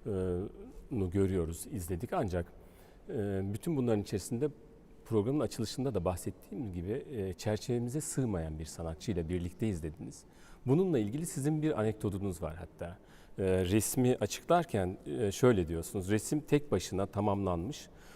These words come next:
sözün bittiği, çerçevelendiği yerden çıkartılıp belirli bir akışkanlığın ve sürekliliğin içinde alma çabası." diyorsunuz.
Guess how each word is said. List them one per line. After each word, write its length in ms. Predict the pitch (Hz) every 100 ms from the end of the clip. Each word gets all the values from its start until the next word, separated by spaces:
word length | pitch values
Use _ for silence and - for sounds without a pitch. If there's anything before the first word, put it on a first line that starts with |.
| -
sözün 460 | - 123 113 110
bittiği, 500 | 104 - - 92 120
çerçevelendiği 840 | - 107 104 113 107 110 113 127 135
yerden 380 | 110 95 95
çıkartılıp 580 | 87 - 95 87 143 185 - - - -
belirli 480 | 120 117 135 151 175
bir 220 | 175 -
akışkanlığın 800 | 117 - - 127 127 139 170 185
ve 60 | 170
sürekliliğin 560 | - 147 139 147 147
içinde 320 | 131 - 110 107
alma 360 | 104 98 90
çabası." 420 | - 82 82 -
diyorsunuz. 540 | - - - - -